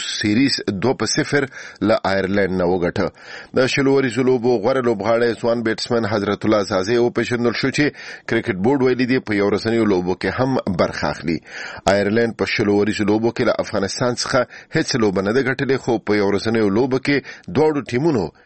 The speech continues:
یو بل ته څو واره ماته ورکړې ده. د نړۍ ګڼ شمیر مشرانو د جان مکین د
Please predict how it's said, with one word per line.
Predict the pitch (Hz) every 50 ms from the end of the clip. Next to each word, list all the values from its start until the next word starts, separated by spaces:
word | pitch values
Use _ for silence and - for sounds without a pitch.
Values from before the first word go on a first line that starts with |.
| _ - - 95
یو | 117 123 120 110
بل | 135 131
ته | 107 - 127 117 - -
څو | - 151 156 131
واره | 107 85 76 80 64 - _ _ _ _ -
ماته | 101 104 104 87 78 - 82 69
ورکړې | 67 78 - - - 76 85 78
ده. | 80 87 - - - - - - - - - - - - - - - - - - - - - - - - - - - - - - - - - - - - - - - - - - - - - - - - -
د | 117 131 131
نړۍ | 139 156 151 165 175 156 113
ګڼ | 151 156 147 -
شمیر | - - 156 151 139
مشرانو | 135 135 - - 143 139 139 143 139 139 139
د | 120 107 120 120 117 110 -
جان | 123 113 117 120 120
مکین | 117 - - 143 143 139 135
د | 123